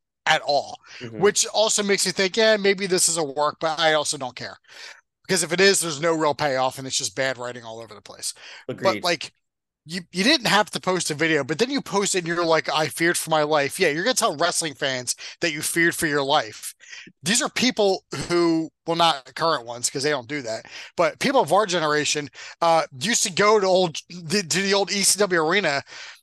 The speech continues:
Speaker 1: and throw bottles and heroin needles and chairs into the ring at Balls Mahoney. So don't tell me about you fearing for your life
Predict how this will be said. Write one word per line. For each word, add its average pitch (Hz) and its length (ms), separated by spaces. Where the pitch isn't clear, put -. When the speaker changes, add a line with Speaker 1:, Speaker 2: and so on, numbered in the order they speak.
Speaker 1:
and 185 360
throw 185 400
bottles 190 640
and 165 100
heroin 175 440
needles 165 340
and 156 100
chairs 185 400
into 165 160
the 156 80
ring 170 240
at 139 140
Balls 156 300
Mahoney. 143 460
So 160 240
don't 190 200
tell 214 140
me 214 140
about 180 200
you 170 80
fearing 170 360
for 160 160
your 143 160
life 151 400